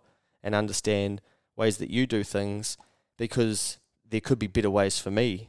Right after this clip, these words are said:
to learn from, but I haven't been taught them yet. So that's all I'm trying to do here is just understand."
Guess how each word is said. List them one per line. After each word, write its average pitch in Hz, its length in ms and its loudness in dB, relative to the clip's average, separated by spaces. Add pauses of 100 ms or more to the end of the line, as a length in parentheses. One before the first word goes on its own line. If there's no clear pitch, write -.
to - 100 -8
learn 113 200 4
from, 101 180 -2
but 95 120 0
I 107 100 6
haven't 101 220 -2
been 92 180 -6
taught - 240 2
them 110 120 -4
yet. 98 200 -2 (160)
So - 160 -2
that's 107 260 2
all 104 140 0
I'm 98 80 -2
trying 98 160 -6
to 95 60 -2
do 123 180 2
here 113 360 2 (160)
is - 180 -6
just 101 140 -4
understand." 98 600 -2